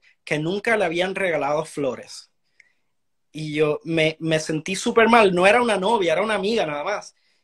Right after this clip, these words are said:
Y, y dije, "¿Sabes qué? Le voy a ir a comprar flores y se las voy a llevar a su casa para hacerle el día feliz", ¿no? Y ella vivía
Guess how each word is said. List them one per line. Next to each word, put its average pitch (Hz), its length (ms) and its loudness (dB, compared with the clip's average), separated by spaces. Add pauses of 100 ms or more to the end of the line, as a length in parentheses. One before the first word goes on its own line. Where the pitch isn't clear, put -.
(260)
Y, 156 600 -8
y 156 160 -6
dije, 156 200 -4
"¿Sabes - 280 -6
qué? 226 180 4
Le 156 120 2
voy 147 160 2
a 180 40 4
ir 196 140 2
a 196 80 -2
comprar 175 340 -6
flores 196 340 -6
y 160 40 -16
se - 160 -14
las 135 120 -14
voy 147 180 0
a 170 40 2
llevar 156 260 0
a 156 60 2
su 151 160 -14
casa - 420 -12 (360)
para 123 240 -6
hacerle 165 400 0
el 156 160 -2
día 147 400 -4 (180)
feliz", 139 520 -6
¿no? 160 340 -4 (320)
Y 143 100 4
ella 175 220 6
vivía 196 600 0